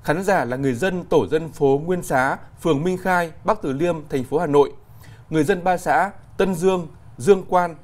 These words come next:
Hoa Động, Thủy Nguyên, Hải Phòng. Các nhà đầu tư khu dịch vụ thể thao Cây Xanh, quận Hà Đông, Hà Nội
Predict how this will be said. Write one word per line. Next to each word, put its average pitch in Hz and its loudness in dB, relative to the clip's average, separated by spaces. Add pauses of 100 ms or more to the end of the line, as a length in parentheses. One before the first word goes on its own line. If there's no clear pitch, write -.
(140)
Hoa 170 2
Động, 156 2 (320)
Thủy 143 0
Nguyên, 175 -2
Hải 143 -2
Phòng. 139 2 (560)
Các 226 6
nhà 202 -2
đầu 160 -2
tư 185 2 (120)
khu 208 2
dịch 151 -2
vụ 147 -2
thể 117 -4
thao 160 2
Cây 165 -4
Xanh, 165 -2
quận 147 0
Hà 131 -6
Đông, 160 2
Hà 139 -6
Nội 131 2